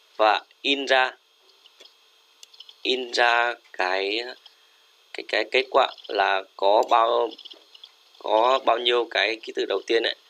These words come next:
Và cái số ký tự lúc này sẽ là y. Đấy. Đơn giản như vậy thôi ạ.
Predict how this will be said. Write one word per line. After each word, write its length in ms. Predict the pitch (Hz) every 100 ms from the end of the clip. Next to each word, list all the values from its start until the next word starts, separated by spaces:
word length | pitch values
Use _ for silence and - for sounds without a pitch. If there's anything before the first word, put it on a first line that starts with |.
| _
Và 480 | 104 110 110 110 107 - _ - _ _ _ - - -
cái 120 | - 131
số 180 | 156
ký 160 | 143 160 -
tự 240 | 156 113
lúc 240 | 98 110 127
này 220 | 123 101
sẽ 140 | - 110
là 280 | 104 98 -
y. 260 | - 139 131 - _ - _ _ - - - _ - - - _ _ -
Đấy. 180 | 110 - - - - - - _ _ _ - - - - - - _ _ -
Đơn 160 | 123 127
giản 160 | 139
như 100 | 120
vậy 140 | 113 107
thôi 80 |
ạ. 80 | 104